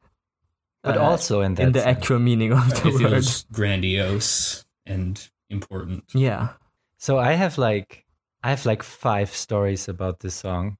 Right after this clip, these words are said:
Speaker 1: that I could
Speaker 3: All right.
Speaker 2: Okay, let's go.
Speaker 3: Number
Speaker 1: Hell.
Speaker 2: Number one.
Speaker 1: Okay, number one.
Speaker 2: <laughs> Do you know
Speaker 1: Number
Speaker 2: that, uh,
Speaker 1: one.
Speaker 2: that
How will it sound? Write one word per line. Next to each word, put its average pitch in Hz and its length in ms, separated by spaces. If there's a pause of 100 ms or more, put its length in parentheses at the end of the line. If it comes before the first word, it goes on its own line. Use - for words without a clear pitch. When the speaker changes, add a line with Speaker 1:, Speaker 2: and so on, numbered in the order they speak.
Speaker 1:
that 95 120
I 95 100
could 92 200 (180)
Speaker 3:
All 110 100
right. 104 200
Speaker 2:
Okay, 123 260
let's 113 160
go. 117 120
Speaker 3:
Number 120 200
Speaker 1:
Hell. 92 260
Speaker 2:
Number 117 240
one. 107 300 (340)
Speaker 1:
Okay, 127 200
number 120 240
one. 135 400 (600)
Speaker 2:
<laughs> - 0 (260)
Do 139 240
you 170 60
know 165 180
Speaker 1:
Number 294 260
Speaker 2:
that, 254 120
uh, 165 480 (220)
Speaker 1:
one. 147 120
Speaker 2:
that 143 220